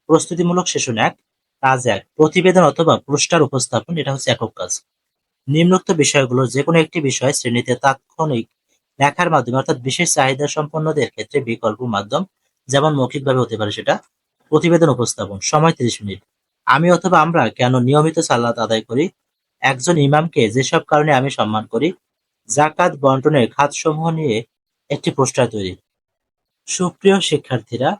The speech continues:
আজকের ভিডিওটি এই পর্যন্তই। তোমাদের যদি ভিডিওটি ভালো লাগে তো অবশ্যই চ্যানেলটিকে সাবস্ক্রাইব করে সাথে থাকবে। আর ভিডিওটি শেষ পর্যন্ত দেখার জন্য তোমাদেরকে অসংখ্য ধন্যবাদ।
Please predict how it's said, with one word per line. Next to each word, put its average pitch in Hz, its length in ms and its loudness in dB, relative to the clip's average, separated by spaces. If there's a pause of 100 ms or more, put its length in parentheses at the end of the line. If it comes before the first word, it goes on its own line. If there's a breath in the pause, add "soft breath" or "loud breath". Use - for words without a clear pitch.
(280)
আজকের 143 400 -2
ভিডিওটি 165 340 -2
এই 120 120 4
পর্যন্তই। 110 500 -4
তোমাদের 135 360 0
যদি 151 260 -2
ভিডিওটি 139 340 -4
ভালো 135 200 -4
লাগে 135 220 -8
তো 139 100 -8
অবশ্যই 123 420 -6 (420)
চ্যানেলটিকে 156 520 -2
সাবস্ক্রাইব 151 520 -4
করে 160 160 -2
সাথে 131 240 -2
থাকবে। 117 320 -2 (400)
আর 127 180 4
ভিডিওটি 156 380 0
শেষ 135 280 -2
পর্যন্ত 147 380 -4
দেখার 120 300 -2
জন্য 113 180 -6
তোমাদেরকে 127 420 -4
অসংখ্য 147 340 -6
ধন্যবাদ। 95 380 -16